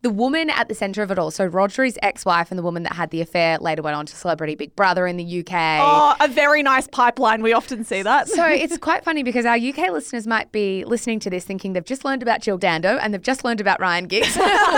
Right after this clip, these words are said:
Speaker 1: What, what other kind of points in U K history can they learn? But I will put the link to this interview in the show notes if anyone is interested.
Speaker 2: Oh my God.
Speaker 1: It's slightly rogue, I will admit.
Speaker 2: Okay.
Speaker 1: There might be some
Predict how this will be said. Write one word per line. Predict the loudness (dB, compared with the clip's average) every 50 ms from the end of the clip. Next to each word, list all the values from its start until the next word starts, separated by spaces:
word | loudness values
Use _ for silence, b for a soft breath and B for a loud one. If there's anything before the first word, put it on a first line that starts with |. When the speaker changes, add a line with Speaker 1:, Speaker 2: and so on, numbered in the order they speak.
| 4
Speaker 1:
What, | 4 4 4 2 2 0 0 0 0 0 2
what | 2 2 4 4
other | 2 2 2 2
kind | 2 2 0 0
of | -2 -4
points | -4 0 0 0 0 0 -2 -4
in | -4 -2 -2
U | -2 0
K | 0 0 0
history | 0 0 -2 -2 -2 -2 -2
can | -2 -2 0
they | 0 2
learn? | 2 2 0 B B B B B B
But | 0 0 2 2 2
I | 4 4 4 2
will | 2 0 -2 -4 -4
put | -2 -2 0 0 0 0
the | 0
link | 0 0 -2 -4 -4 -4
to | -6
this | -4 -4 -4 -6
interview | -6 -6 -4 -4 -2 -2 -2 -2 -4 -6 -6
in | -6 -4
the | -4 -4
show | -2 0 0 0
notes | 0 -2 -4 -4 -6 -8 -16 _ -4
if | -2 0 0 2 2
anyone | 0 0 0 0 -2 -2
is | -2 -4 -4 -6
interested. | -6 -6 -6 -8 -8 -4 -2 -2 -2
Speaker 2:
Oh | -2
my | -6 -12 -12 -12 -10 -10
God. | -6 -4
Speaker 1:
It's | -4 -2 -2 -4 -6 -4
slightly | 0 0 2 2 0 0 -2 -4
rogue, | -2 -2 -4 -4 -4 -4 -6 -6 -6 -6 -4
I | -2 -2
will | -2 -2 -6 -6
admit. | -8 -10 -12 -10 -8 -6 -6 -6 -6
Speaker 2:
Okay. | -8 -8 -8 -6 -4 -2 -2 -2 -2 -4
Speaker 1:
There | -4 -2
might | 0 -2 -2
be | -2 -6
some | -6 -6 -6 -6 -8 -10 -12